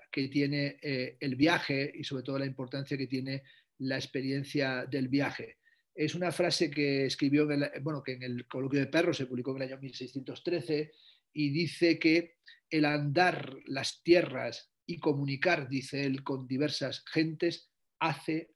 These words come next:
a los hombres discretos. Bueno, yo siempre he sintetizado esa frase porque en el fondo dice, "Viajar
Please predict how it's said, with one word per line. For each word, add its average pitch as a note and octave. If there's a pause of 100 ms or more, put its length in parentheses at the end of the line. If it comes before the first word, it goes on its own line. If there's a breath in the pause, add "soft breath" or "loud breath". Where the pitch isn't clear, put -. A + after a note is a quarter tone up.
a C3+
los B2+
hombres C3
discretos. - (480)
Bueno, C3 (100)
yo E3+
siempre G#3+
he -
sintetizado D#3
esa C3
frase D#3
porque C3
en C3
el A#2+
fondo C#3+
dice, C#3
"Viajar D3